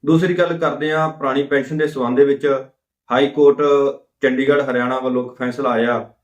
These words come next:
ਕਿ ਜਿਹੜੇ ਇੱਕ ਇੱਕ ਦੋ ਹਜ਼ਾਰ ਚਾਰ ਤੋਂ ਪਹਿਲਾਂ ਮੁਲਾਜ਼ਮ ਭਰਤੀ ਸੀਗੇ ਪੰਜਾਬ ਦੇ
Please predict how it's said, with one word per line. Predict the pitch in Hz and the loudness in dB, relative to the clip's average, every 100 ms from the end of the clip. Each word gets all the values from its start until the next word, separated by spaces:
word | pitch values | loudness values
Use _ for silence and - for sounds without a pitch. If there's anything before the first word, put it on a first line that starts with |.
| _ _ | _ _
ਕਿ | 143 | 2
ਜਿਹੜੇ | 147 151 156 | 2 0 0
ਇੱਕ | 147 - 151 | -2 -2 -2
ਇੱਕ | 143 156 | 0 0
ਦੋ | 143 139 | 4 4
ਹਜ਼ਾਰ | 139 143 139 | 4 2 0
ਚਾਰ | - 127 127 | 0 0 0
ਤੋਂ | 131 139 | -4 -2
ਪਹਿਲਾਂ | 135 143 143 | -2 0 -2
ਮੁਲਾਜ਼ਮ | 127 123 123 | 0 -2 -2
ਭਰਤੀ | 127 113 - 135 | -4 -6 -4 -6
ਸੀਗੇ | 135 131 127 | -6 -4 -4
ਪੰਜਾਬ | 127 120 117 113 | -2 0 0 0
ਦੇ | 104 | -4